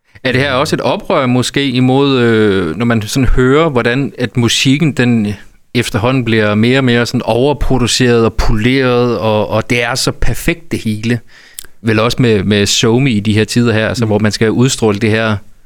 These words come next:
Speaker 1: perfekte liv, som ingen har alligevel.
Speaker 2: Ja.
Speaker 1: Øh, er det her også et, et, øh, et modangreb måske på, på de ting?
Speaker 2: Altså, jeg ved ikke, om det er et modangreb, men jeg tror bare, det er, det er noget med at have en lyst til at gøre noget andet, end,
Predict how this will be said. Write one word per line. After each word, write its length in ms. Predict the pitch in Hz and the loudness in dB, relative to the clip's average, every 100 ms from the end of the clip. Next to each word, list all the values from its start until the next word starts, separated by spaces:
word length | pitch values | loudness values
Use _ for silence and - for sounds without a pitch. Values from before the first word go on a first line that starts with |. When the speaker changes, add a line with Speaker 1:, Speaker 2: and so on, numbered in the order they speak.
| - _ _ _ _ | -20 _ _ _ _
Speaker 1:
perfekte 400 | - 107 113 127 | -2 0 -2 -2
liv, 240 | 104 113 113 | 0 0 2
som 140 | 107 | 2
ingen 160 | 110 120 | 2 2
har 180 | 110 104 | 0 0
alligevel. 500 | 107 123 107 101 107 - | 0 2 0 -2 -8 -4
Speaker 2:
Ja. 180 | 147 104 - - _ - | -2 -2 -6 -18 _ -2
Speaker 1:
Øh, 300 | 107 98 92 | 0 2 0
er 120 | 101 165 | -2 0
det 80 | |
her 60 | 180 | 0
også 180 | 139 127 | 0 0
et, 100 | 113 | -2
et, 240 | 113 - | -2 0
øh, 200 | 120 107 98 | 2 2 2
et 120 | 110 | 2
modangreb 600 | 113 165 135 107 104 110 | 2 2 0 -2 -4 -4
måske 220 | 107 127 | -2 -2
på, 420 | 107 120 110 104 101 - - - - _ - - | 0 0 2 -2 -6 -18 -20 -20 -20 _ -16 -6
på 80 | |
de 100 | 113 | -4
ting? 240 | 113 127 - - - | -2 -4 -6 -18 -16
Speaker 2:
Altså, 220 | - - 107 | -10 -2 0
jeg 300 | 127 117 104 | 0 0 2
ved 100 | 120 | 2
ikke, 180 | 139 | 2
om 120 | 139 117 | 2 0
det 120 | 123 | 0
er 40 | |
et 100 | 107 | 0
modangreb, 760 | 120 120 160 160 117 113 110 107 | 2 4 4 2 0 0 -2 0
men 120 | 107 | 0
jeg 100 | 104 | 0
tror 240 | - 139 | 0 -2
bare, 260 | 120 113 117 | 0 0 0
det 240 | 120 110 | 0 0
er, 440 | 104 104 101 101 104 - - | 2 0 0 0 -2 -6 -2
det 60 | 110 | 0
er 40 | |
noget 180 | 120 127 | 2 2
med 100 | 120 | 2
at 40 | |
have 80 | 101 | 0
en 100 | 117 | 0
lyst 280 | 120 135 - | 0 0 -2
til 140 | - | -2
at 260 | 123 113 107 | 0 0 -2
gøre 280 | 120 117 117 | 0 2 2
noget 340 | 113 113 110 - - | 2 2 0 -6 -6
andet, 320 | 110 110 123 120 - _ _ _ _ _ _ _ | -2 2 2 0 -8 _ _ _ _ _ _ _
end, 340 | 110 98 98 | -2 0 0